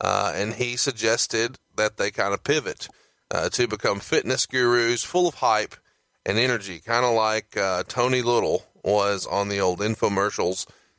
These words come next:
And the name Body Donna was a combination of body and prima donna.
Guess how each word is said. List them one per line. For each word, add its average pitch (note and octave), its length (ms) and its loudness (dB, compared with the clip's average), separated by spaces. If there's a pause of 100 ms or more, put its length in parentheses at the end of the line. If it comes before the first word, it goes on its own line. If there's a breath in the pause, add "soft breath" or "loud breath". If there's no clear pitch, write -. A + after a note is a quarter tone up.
(160 soft breath)
And G#2 100 0
the A2 60 4
name A2+ 180 2
Body A#2 300 0
Donna A#2 400 0
was G2+ 180 -4
a G2 40 -10
combination A2 760 0
of G2 260 -2
body G#2 540 0
and G#2 200 -4
prima F3 320 2
donna. F#2+ 380 -2